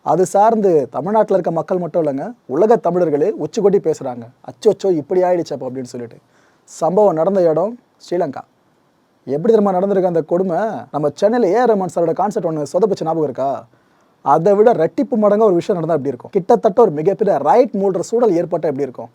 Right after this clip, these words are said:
இது எல்லாம் இலங்கையோட யாழ்ப்பாணத்துல நடந்திருக்கு. எங்க திரும்பினாலும் இப்ப இதை பத்தி தான் பல பேர் விளக்கம் கொடுத்துக்கிட்டு இருக்காங்க. அப்பே ஏற்பட்ட விஷயத்தை பத்தி தான் முழுக்க முழுக்க பல விஷயம் நம்ம பேச போறோம் மக்களே. இந்திரன்,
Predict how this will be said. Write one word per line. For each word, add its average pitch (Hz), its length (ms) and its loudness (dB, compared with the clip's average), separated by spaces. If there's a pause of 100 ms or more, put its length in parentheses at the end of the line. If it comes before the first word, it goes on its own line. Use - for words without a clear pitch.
(280)
இது 151 220 0
எல்லாம் 202 260 4
இலங்கையோட 208 420 2
யாழ்ப்பாணத்துல 214 640 2
நடந்திருக்கு. 185 460 -6 (520)
எங்க 151 360 0
திரும்பினாலும் 208 400 2
இப்ப 170 120 -4
இதை 180 120 0
பத்தி 175 200 -2
தான் 214 160 0
பல - 160 2
பேர் 196 180 -2
விளக்கம் 202 420 -2
கொடுத்துக்கிட்டு 143 220 -6
இருக்காங்க. 131 380 -10 (140)
அப்பே 135 300 2
ஏற்பட்ட 165 300 0
விஷயத்தை 180 360 0
பத்தி 214 180 0
தான் 143 100 -10
முழுக்க 214 340 0
முழுக்க 220 220 4
பல 170 180 2
விஷயம் 175 260 -4
நம்ம 147 200 -8
பேச - 140 -8
போறோம் 135 180 -4
மக்களே. 131 320 -8 (880)
இந்திரன், 170 440 4